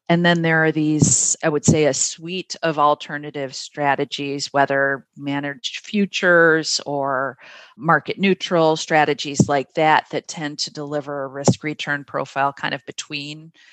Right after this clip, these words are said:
stocks and bonds. And that latter ca-,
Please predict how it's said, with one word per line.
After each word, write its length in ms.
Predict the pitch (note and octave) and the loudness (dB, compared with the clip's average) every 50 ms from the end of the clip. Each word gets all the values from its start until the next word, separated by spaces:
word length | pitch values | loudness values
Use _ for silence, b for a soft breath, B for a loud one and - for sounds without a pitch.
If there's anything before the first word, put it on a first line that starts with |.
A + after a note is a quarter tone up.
| b b b b | b b b b
stocks 500 | - - - F3 D#3 D3 D3 - - D#3+ | 0 2 4 6 4 4 4 0 -4 -4
and 100 | D#3 D3 | -4 -4
bonds. 760 | C#3 C#3+ C#3+ C#3+ C#3+ D3 D3+ E3+ F3+ G3+ - - - - - b b b b b b b b b b - | -2 -2 -2 -2 0 -2 -2 -2 -4 -6 -4 -4 -4 -4 -4 b b b b b b b b b b 2
And 300 | F#3 F#3+ F#3+ F#3 F3+ - _ _ _ _ _ _ G#3+ G#3+ | 2 2 2 0 -8 -10 _ _ _ _ _ _ -4 2
that 260 | G#3+ C4 C4 - - | 2 4 4 4 0
latter 580 | - A3 A3 A3 A#3 A#3+ A#3+ B3 B3 B3 A#3+ B3 | -2 -4 -2 0 2 4 4 4 4 2 -2 -4
ca-, 340 | - - C4+ A#3+ A3+ - | -6 -6 -2 -2 -2 -2